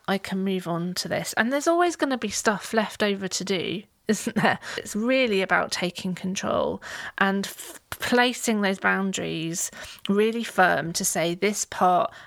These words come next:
has ended, this is ending." And then pausing. This may only be five minutes. This may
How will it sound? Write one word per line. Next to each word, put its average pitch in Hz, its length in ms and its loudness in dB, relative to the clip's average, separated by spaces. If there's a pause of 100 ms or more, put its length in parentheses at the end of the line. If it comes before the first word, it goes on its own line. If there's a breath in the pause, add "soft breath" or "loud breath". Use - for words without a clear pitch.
has 185 320 2 (100)
ended, 170 520 -4
this 196 340 0
is 180 240 -4
ending." 185 600 -4 (600 loud breath)
And 247 280 2
then 208 640 0 (140)
pausing. 185 960 0 (760 loud breath)
This 226 160 0
may 247 320 2
only 240 260 0
be 190 340 0
five 185 460 0
minutes. - 720 -10 (280)
This 202 200 -2
may 208 320 0